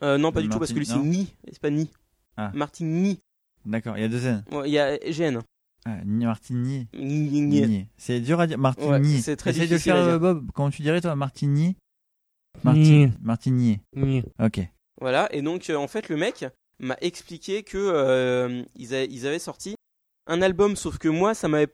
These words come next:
Speaker 1: pas du tout, du tout, euh, marqué quand j'ai, au moment où je communiquais avec lui.
Speaker 2: Ah, bah, je comprends bien,
Speaker 1: Et
Speaker 2: ouais,
Speaker 1: en,
Speaker 2: évidemment.
Speaker 1: et en, donc, je connaissais que le quarante-cinq tours. Et en décembre dernier, je
Speaker 2: Mais co-,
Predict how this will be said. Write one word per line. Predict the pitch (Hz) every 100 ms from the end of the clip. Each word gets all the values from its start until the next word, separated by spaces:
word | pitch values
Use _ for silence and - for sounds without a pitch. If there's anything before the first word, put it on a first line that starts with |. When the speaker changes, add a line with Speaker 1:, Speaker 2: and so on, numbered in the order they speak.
| _ _
Speaker 1:
pas | - 214
du | 196
tout, | - 196
du | 170 160 175
tout, | - 214 202
euh, | 151 147 143 143 143 139
marqué | 151 175 - 220
quand | 185 151
j'ai, | 151 156 151 147 143 -
au | 156
moment | 170 196
où | 185
je | -
communiquais | 170 170 180
avec | 147
lui. | - - -
Speaker 2:
Ah, | 196
bah, | 175
je | 113
comprends | - 113 139
bien, | -
Speaker 1:
Et | 160
Speaker 2:
ouais, | -
Speaker 1:
en, | 156
Speaker 2:
évidemment. | 151 151 147 104 -
Speaker 1:
et | 156
en, | 147 147 139 151
donc, | 143
je | -
connaissais | 165 160 196
que | 214
le | 202 170
quarante-cinq | - 151 143 156
tours. | 262 214 - _ _ -
Et | 143
en | 139
décembre | 190 214 208 170
dernier, | 147 147 196 - _ -
je | 127
Speaker 2:
Mais |
co-, | 127